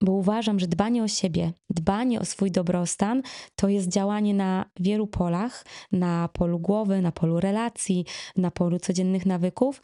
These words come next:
ale też przyglądanie się temu, czy te rzeczy, które są obecne w naszym życiu, one wciąż nam służą, czy właśnie nam szkodzą, a my próbujemy sobie je w jakiś sposób racjonalizować,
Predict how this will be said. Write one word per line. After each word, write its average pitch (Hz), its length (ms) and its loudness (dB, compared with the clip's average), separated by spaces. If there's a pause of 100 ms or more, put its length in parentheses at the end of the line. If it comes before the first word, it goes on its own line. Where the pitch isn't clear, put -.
(260)
ale 196 200 0
też 247 420 -4 (540)
przyglądanie 190 800 0
się - 180 -6
temu, 202 640 0 (920)
czy 190 80 2
te 233 200 0
rzeczy, 285 220 -2
które 233 220 -2
są 226 180 -2
obecne 208 360 -2
w - 20 0
naszym 202 360 -2
życiu, 202 400 -2 (320)
one 175 240 0
wciąż 190 440 -2
nam 269 160 2
służą, 269 380 0 (1080)
czy 196 100 2
właśnie 208 340 0
nam 180 160 2
szkodzą, 233 540 0 (320)
a 196 100 -4
my 220 540 0 (400)
próbujemy 196 460 0
sobie 190 300 0
je 180 60 0
w 170 60 -8
jakiś 190 240 -4
sposób - 400 -4
racjonalizować, 185 840 -2